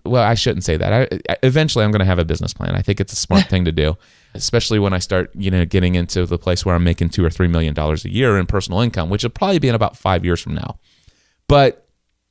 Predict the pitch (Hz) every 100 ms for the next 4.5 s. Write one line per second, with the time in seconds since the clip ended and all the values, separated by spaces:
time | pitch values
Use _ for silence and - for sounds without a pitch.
0 | _ - - - - - 131 120 101 113
1 | - 101 90 85 85 92 - 85 - -
2 | - 85 92 80 71 - - 262 - 208
3 | 247 - - 220 233 196 185 175 160 165
4 | 151 123 95 92 90